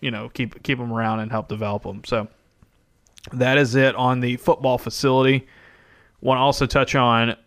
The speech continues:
uh, the scrimmage. So obviously with Harsin, they had scrimmage on Friday. Obviously with Harsin testing positive, he did not talk to us afterwards. According to the media thing we got, it said that, uh,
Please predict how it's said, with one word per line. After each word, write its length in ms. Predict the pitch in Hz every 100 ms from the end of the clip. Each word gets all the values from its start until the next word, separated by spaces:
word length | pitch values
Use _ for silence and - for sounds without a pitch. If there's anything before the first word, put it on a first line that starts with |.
| -
uh, 560 | 117 117 113 110 110 104
the 80 |
scrimmage. 540 | - 170 151 95 - - -
So 320 | 151 123 95 _ _ _ _ _ _ _ -
obviously 420 | 120 135 135 151
with 140 | 127
Harsin, 500 | 120 127 120 - 120
they 120 | 107 110
had 180 | 117
scrimmage 300 | - 131 123
on 100 | 117 110
Friday. 520 | 127 113 110 107 117 _ _ - _ -
Obviously 320 | 123 131 135
with 100 | 120
Harsin 400 | 123 123 - 120
testing 320 | 127 113 107
positive, 540 | 104 123 127 110 110 107
he 80 |
did 140 | 107 110
not 220 | 117 -
talk 460 | - 123 117 - - _
to 240 | - 123 104
us 240 | 110 -
afterwards. 720 | 113 110 - 98 92 95 104 - -
According 340 | 135 135 147
to 120 | -
the 100 | 113
media 480 | 110 110 127 123 110
thing 260 | 107 110 104
we 140 | 101
got, 300 | 98 101 101
it 100 | 87
said 300 | - 104 101
that, 340 | 95 95 98 101
uh, 240 | 95